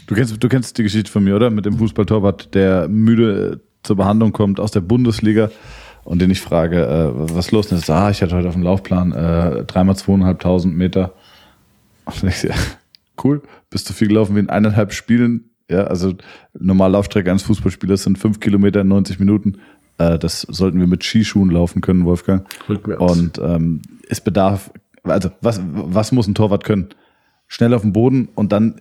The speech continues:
Speaker 1: in der gleichen Situation schnell hoch in die Ecke, so schnell er kann. Ähm, haben wir auch schon über
Speaker 2: Ja.
Speaker 1: die Qualitäten
Speaker 2: Ich hab
Speaker 1: geredet.
Speaker 2: tatsächlich nie ge-, nie nachgeschaut,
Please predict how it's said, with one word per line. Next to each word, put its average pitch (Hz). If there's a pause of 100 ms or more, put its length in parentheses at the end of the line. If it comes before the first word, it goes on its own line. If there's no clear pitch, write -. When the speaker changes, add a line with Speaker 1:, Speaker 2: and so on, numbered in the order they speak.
Speaker 1:
in 104
der 107
gleichen 110
Situation 110
schnell 110
hoch 107
in 107
die 92
Ecke, 107
so 98
schnell 98
er 98
kann. 101
Ähm, 92 (800)
haben 92
wir 95
auch 95
schon 104
über 92
Speaker 2:
Ja. 92
Speaker 1:
die -
Qualitäten 92
Speaker 2:
Ich 95
hab 127
Speaker 1:
geredet. -
Speaker 2:
tatsächlich 175
nie 175
ge-, 160
nie 156
nachgeschaut, 147